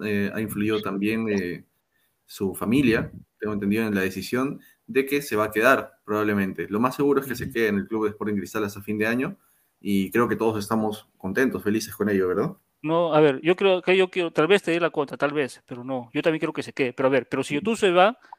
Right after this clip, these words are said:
Speaker 2: no creo que sea una baja tan, tan grave. ¿Por qué? Porque vuelves a lo mismo, vuelves al tri-, al tridente, Canchita, Calcaterra y Castillo de seis, como jugaste el año pasado.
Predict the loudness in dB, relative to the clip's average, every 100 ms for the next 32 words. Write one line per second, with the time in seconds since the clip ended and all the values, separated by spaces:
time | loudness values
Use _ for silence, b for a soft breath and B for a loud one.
0 | B B _ -10 0 2 4 4 4 2
1 | -4 0 4 8 8 6 2 -10 -4 0
2 | 4 4 6 4 2 0 0 0 2 -2
3 | -6 -2 0 2 4 4 0 -6 -2 -2
4 | -2 b b b b -2 -2 0 2 4
5 | 4 2 0 0 -2 0 2 2 0 -4
6 | -4 -6 -2 0 0 0 2 2 2 -2
7 | -2 -2 -4 -2 -2 -2 0 0 2 2
8 | 0 -4 -6 -6 -2 -2 -2 -6 -6 -2
9 | 0 -2 -8 -10 -8 -6 -6 -8 -8 -6
10 | -2 0 0 -4